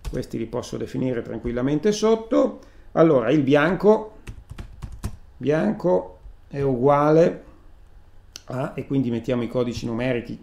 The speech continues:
numerici che servono a fare il bianco, duecentocinquantacinque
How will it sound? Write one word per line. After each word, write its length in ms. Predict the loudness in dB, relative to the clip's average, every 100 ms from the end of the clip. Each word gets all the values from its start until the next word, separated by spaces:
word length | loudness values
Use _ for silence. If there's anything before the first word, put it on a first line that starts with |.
| -12
numerici 640 | -6 -2 0 0 -2 -8 -10
che 120 | -8
servono 540 | -2 0 0 -4 -6
a 80 | -10
fare 180 | -6 -2
il 80 | 2
bianco, 560 | 2 2 2 0 0 -2
duecentocinquantacinque 1600 | -8 -4 -4 -4 -8 -8 -6 -4 -4 -2 0 0 2 -2 -2